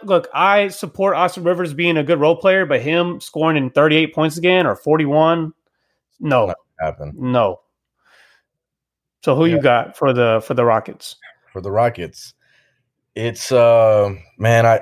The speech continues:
Speaker 2: I really am not a fan of these Rockets. Um, I, I, yes, I do, I do agree that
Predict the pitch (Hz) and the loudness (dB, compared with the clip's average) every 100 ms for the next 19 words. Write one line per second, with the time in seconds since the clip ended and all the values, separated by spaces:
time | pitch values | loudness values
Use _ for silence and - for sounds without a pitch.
0 | - 104 113 107 101 87 87 95 92 90 | 0 -2 -2 -4 -6 -8 -6 -2 -2 -2
1 | - 90 90 90 87 - 85 82 80 76 | -2 -2 -2 -4 -8 -2 2 2 0 -4
2 | - _ _ _ _ _ _ _ _ - | -16 _ _ _ _ _ _ _ _ -10
3 | 87 80 82 85 92 - - - _ _ | -8 0 0 0 -6 -8 -16 -20 _ _
4 | _ _ _ - 87 85 82 80 78 73 | _ _ _ -2 2 4 2 2 -2 -8
5 | 76 _ _ _ _ _ _ _ _ _ | -12 _ _ _ _ _ _ _ _ _
6 | _ _ _ _ _ _ _ _ _ _ | _ _ _ _ _ _ _ _ _ _
7 | _ _ _ - 104 98 - 98 87 - | _ _ _ -2 0 0 -2 -2 -4 -4
8 | 101 95 87 98 98 - 92 80 101 98 | -2 0 -2 0 0 0 -2 -2 -4 -2
9 | 90 90 92 85 87 85 82 | -4 -2 -2 0 2 2 0